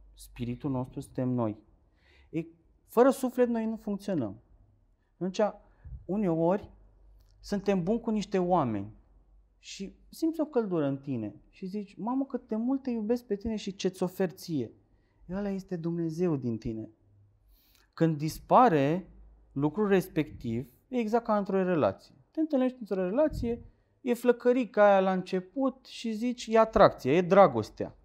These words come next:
Da? Deci te atrage, deci Dumnezeu te trage pe, pentru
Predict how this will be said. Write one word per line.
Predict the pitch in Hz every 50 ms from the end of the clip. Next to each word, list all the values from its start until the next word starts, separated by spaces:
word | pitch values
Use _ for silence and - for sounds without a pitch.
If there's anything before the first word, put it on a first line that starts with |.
| _ _ _
Da? | - 160 185 233 269 - _ _ _ _
Deci | _ 143 135 - -
te | - - 151
atrage, | 139 139 - - 165 160 143 127 120 120 120 131 156 180
deci | 170 135 123 117 120 _
Dumnezeu | 131 131 139 143 135 123 123 117 110 110 110 117 156 196 - _ _ _ _ _ _
te | - 233
trage | 233 - 247 240 233 240
pe, | 233 - 220
pentru | 208 - 220 214 190 -